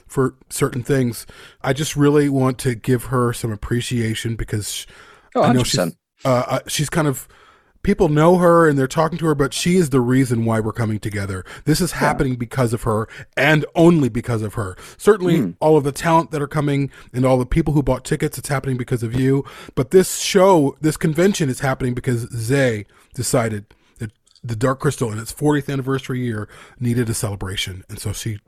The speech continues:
Speaker 1: she's throwing one. So
Speaker 2: Yeah,
Speaker 1: thank
Speaker 2: m-,
Speaker 1: you.
Speaker 2: I, I think what's more important is, like, she's one of us. This isn't just, like,
Speaker 1: Yes.
Speaker 2: somebody who's doing it for money and, like,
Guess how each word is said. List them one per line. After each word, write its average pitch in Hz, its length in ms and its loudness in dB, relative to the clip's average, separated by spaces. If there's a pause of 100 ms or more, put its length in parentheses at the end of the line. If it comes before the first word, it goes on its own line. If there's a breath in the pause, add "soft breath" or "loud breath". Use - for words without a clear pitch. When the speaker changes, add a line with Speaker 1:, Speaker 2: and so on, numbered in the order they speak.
(120)
Speaker 1:
she's - 280 -10
throwing 117 340 -6
one. - 200 -18 (260)
So 92 140 -14 (120)
Speaker 2:
Yeah, 202 140 6
Speaker 1:
thank 143 200 4
Speaker 2:
m-, 156 100 4
Speaker 1:
you. 143 80 4
Speaker 2:
I, 156 80 4
I - 40 2
think 160 180 4
what's 151 240 4
more 156 180 4
important 117 540 0
is, - 120 -10
like, 98 180 -2
she's 107 240 -2
one 117 160 2
of 98 100 -2
us. - 260 -14
This 110 160 -2
isn't 131 240 2
just, 113 260 2
like, 104 140 4
Speaker 1:
Yes. - 100 -4
Speaker 2:
somebody 104 380 2
who's 104 180 2
doing 107 220 2
it 101 140 -4
for 95 80 -4
money 98 320 0
and, 98 160 0
like, 95 240 -2